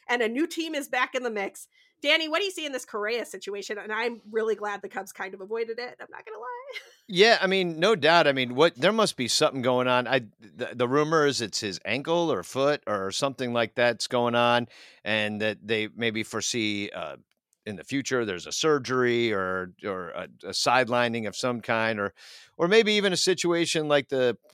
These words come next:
Speaker 2: a plantar fasciitis, or, you know, I, I don't know, um, ex-, exactly what they're seeing that they don't like, but,
Speaker 1: Well,
Speaker 2: uh,
Speaker 1: I've, the reports that I've read, it's from the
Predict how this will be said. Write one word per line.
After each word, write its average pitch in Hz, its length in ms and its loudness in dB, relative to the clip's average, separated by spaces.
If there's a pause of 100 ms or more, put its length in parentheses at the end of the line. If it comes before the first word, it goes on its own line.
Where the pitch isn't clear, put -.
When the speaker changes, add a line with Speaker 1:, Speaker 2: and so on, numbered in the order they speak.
(120)
Speaker 2:
a 127 80 -8
plantar 147 440 0
fasciitis, 127 800 0
or, 101 460 -2
you 123 200 -4
know, 67 60 -10
I, 117 220 0
I 143 80 6
don't 156 140 2
know, 135 360 2
um, 117 320 0 (680)
ex-, 123 220 -6 (140)
exactly 131 560 2
what 120 280 2
they're 113 120 2
seeing 127 440 2
that 107 180 -2
they 113 100 2
don't 113 200 0
like, 117 440 4
but, 107 160 -2
Speaker 1:
Well, 254 400 6
Speaker 2:
uh, 95 80 -6 (380)
Speaker 1:
I've, 330 360 4 (240)
the 226 240 -2
reports 427 400 -2
that 302 100 0
I've 240 240 2
read, 214 200 -2
it's 208 180 -10
from 240 260 -2
the 220 400 -10